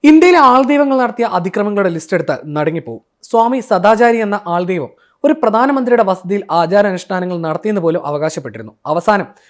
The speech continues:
വേശ്യാലയം നടത്തിയതിന്റെ പേരിലാണ് ഇയാൾ ജയിലിലാവുന്നത്. മൂന്ന് കൊലപാതകങ്ങൾ നടത്തിയതിന് പതിനാല് വർഷം ജയിലിൽ കഴിഞ്ഞിട്ടുണ്ട് ജ്ഞാനചൈതന്യ എന്ന മറ്റൊരാൾ ദൈവം. ഇദ്ദേഹത്തിന് വിദേശത്തും ഏറെ ആരാധകരുണ്ടായിരുന്നു. അമാൻഡ വില്യംസ് എന്ന വിദേശ വനിത പറയുന്നത്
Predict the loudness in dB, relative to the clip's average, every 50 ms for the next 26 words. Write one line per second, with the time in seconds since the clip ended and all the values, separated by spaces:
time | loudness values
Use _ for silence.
0 | _ _ -2 4 4 6 4 4 4 4 4 6 4 2 2 0 -2 -2 -2 -4
1 | -4 -4 -6 -4 -2 -2 -2 0 -2 -4 -4 -6 -8 -4 -2 -2 -2 -2 -6 -8
2 | -6 -6 -6 -6 -6 -8 -10 -12 -16 -20 -20 _ _ _ _ _ _ _ _ _
3 | _ 2 4 6 6 6 4 4 2 2 2 4 4 4 4 4 4 2 0 0
4 | 0 0 -2 0 0 -2 -2 -2 -4 -6 -2 -2 0 0 0 0 2 2 2 2
5 | 0 -2 -4 -12 _ _ -8 -4 -2 -2 -2 -2 0 0 0 0 0 -4 -6 -8
6 | -10 -10 -14 _ _ _ _ _ _ _ -4 -2 0 0 0 0 0 -2 -2 0
7 | -2 -2 -4 -6 -6 -6 -8 -8 -8 -8 -10 -10 -6 -4 -4 -4 -4 -6 -8 -10
8 | -12 -12 -16 _ _ _ _ _ _ _ _ _ 0 4 4 6 6 4 2 0
9 | -4 -2 -2 -2 0 2 0 0 0 -2 -4 -4 -6 -4 -2 0 2 2 2 2
10 | 4 2 2 2 2 -2 -2 -4 -6 -8 -8 -8 -10 -12 -16 _ _ _ _ _
11 | _ _ _ 0 2 4 6 6 4 6 6 4 4 2 2 0 0 -2 0 -2
12 | -2 -2 -2 -4 0 0 0 2 2 2 0 0 0 0 0 2 2 2 2 0
13 | 0 -4 -6 -6